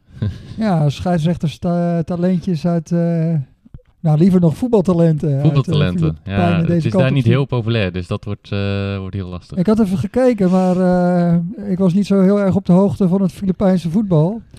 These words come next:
Speaker 1: Oké.
Speaker 2: Maar ik zag wel de twee Nederlanders die daar in het nationale elftal, eh, hebben gestaan.
Speaker 1: Dat kan, onder meer,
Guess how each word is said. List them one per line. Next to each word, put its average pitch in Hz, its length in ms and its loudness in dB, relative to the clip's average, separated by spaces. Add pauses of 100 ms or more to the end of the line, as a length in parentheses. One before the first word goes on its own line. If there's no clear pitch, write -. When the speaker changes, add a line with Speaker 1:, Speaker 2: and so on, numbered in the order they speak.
Speaker 1:
Oké. 78 320 -8
Speaker 2:
Maar 190 120 -2
ik 180 80 -4
zag 208 160 0
wel 190 200 2
de 202 180 2
twee 214 300 0
Nederlanders 190 720 0
die 180 140 0
daar 165 240 0
in 170 60 -2
het 170 100 0
nationale 175 440 -2
elftal, 156 640 -4
eh, 135 380 -2
hebben 151 200 -4
gestaan. 131 680 -6
Speaker 1:
Dat 113 300 -2
kan, 117 280 -6
onder 107 300 -4
meer, 107 360 0